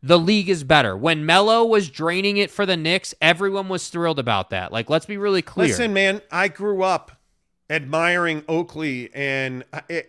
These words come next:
Speaker 2: I, I loved Patrick Ewing.
Speaker 1: Yes.
Speaker 2: We need Jeff Van Gundy hanging on to somebody's leg.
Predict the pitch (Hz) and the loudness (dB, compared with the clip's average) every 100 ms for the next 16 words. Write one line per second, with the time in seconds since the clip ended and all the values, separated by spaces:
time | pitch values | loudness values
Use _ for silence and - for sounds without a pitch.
0 | 175 160 - - - 196 180 208 185 202 | -6 -6 -8 -10 -8 -6 -2 -2 -2 -2
1 | 220 - 190 196 185 165 185 185 104 87 | -2 -4 -4 -4 -4 -8 -6 -6 -10 -16
2 | _ 202 240 120 - - _ _ _ _ | _ 4 4 4 -4 -16 _ _ _ _
3 | _ - 165 185 180 196 202 135 180 185 | _ -10 -6 -4 -4 -4 -4 -2 0 0
4 | - 180 165 151 165 151 139 160 165 160 | 0 -2 0 -2 -2 -2 -4 -4 -4 -4
5 | 151 156 143 131 - 151 147 131 120 139 | -4 -4 -6 -10 -8 -6 -6 -8 -6 -4
6 | 135 101 82 | -2 -6 -12